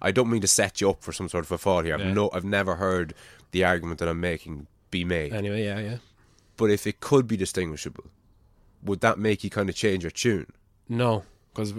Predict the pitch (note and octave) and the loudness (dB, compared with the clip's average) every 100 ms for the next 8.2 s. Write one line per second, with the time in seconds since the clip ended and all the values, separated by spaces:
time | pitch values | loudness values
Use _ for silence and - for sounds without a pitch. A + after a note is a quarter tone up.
0 | G#2 G#2+ A2 A2+ C3 A#2 G#2 G2+ A#2 C3 | -4 -2 0 2 2 0 -2 2 4 4
1 | A2+ G#2+ - F#2+ - - - G#2 G2+ G2 | 2 2 0 -4 -4 -4 -4 -4 -2 -2
2 | G#2+ A2+ A2 G2+ G#2 G2 F#2+ F#2+ G#2+ G#2+ | 0 0 0 4 4 4 0 0 4 4
3 | F#2+ - C#3+ C3+ B2 B2 A#2+ D#3+ D3 A2 | 4 -2 0 0 0 -2 -2 2 2 0
4 | G2 G2 A#2+ A2 G2+ E2+ E2 D2+ D#2 F#2+ | 0 4 4 2 -2 0 -4 -4 -2 -2
5 | - - - - - _ _ _ _ _ | -2 -8 -18 -20 -20 _ _ _ _ _
6 | _ _ _ _ _ _ _ A#2+ B2 A#2 | _ _ _ _ _ _ _ 0 6 6
7 | G2+ A#2 G#2 G2+ F#2 F2 G2+ F2 - - | 6 4 4 2 -2 0 0 0 -2 -4
8 | F#2+ E2 | -4 -4